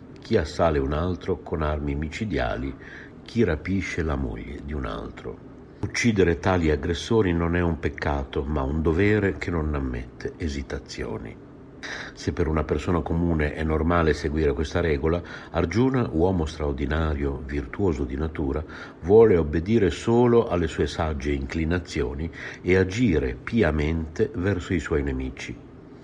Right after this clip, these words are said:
Questo genere di santità non si addice però a uno kshatriya. Un capo di stato ha il dovere di essere virtuoso, ma non debole.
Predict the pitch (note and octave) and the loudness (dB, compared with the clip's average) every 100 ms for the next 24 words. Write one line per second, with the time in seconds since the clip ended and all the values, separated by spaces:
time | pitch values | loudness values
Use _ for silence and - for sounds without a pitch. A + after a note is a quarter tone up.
0 | - - - F2 - D2 F#2 F2+ E2+ D2 | -16 -12 -6 -4 -2 0 2 4 4 2
1 | B1+ C#2 - D#2 D2+ G#2+ - C2+ C#2 D2+ | 0 -6 -4 -4 -4 -2 -2 -2 -2 -2
2 | - D#2+ C2 - - - D2+ - - D2+ | 0 -2 -2 -6 -6 -2 -2 -2 -2 -4
3 | C#2 - - - - - - - - - | -4 -6 -4 -4 -6 -8 -10 -10 -18 -20
4 | - - - - F2+ A2+ A2+ F2 E2 - | -20 -20 -14 -4 0 2 2 2 0 0
5 | A2+ - D#2+ D#2+ D#2 G#2+ G2+ E2 F2+ E2 | 0 2 2 4 4 4 4 4 2 0
6 | - D#2 E2 D2+ E2 D2 C#2 G2 D#2+ F2 | 0 0 0 0 0 2 2 2 2 2
7 | G2 A2 F#2 C#2+ B1 B1+ B1 - - | 2 0 2 0 0 -2 -4 -6 -12